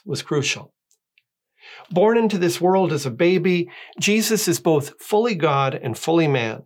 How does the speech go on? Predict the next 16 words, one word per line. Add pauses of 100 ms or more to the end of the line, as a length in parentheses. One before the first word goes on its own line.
(560)
And
having
provided
a
perfect
sacrifice
for
sin, (280)
he
can (120)
bridge
the
gap
as
our
representative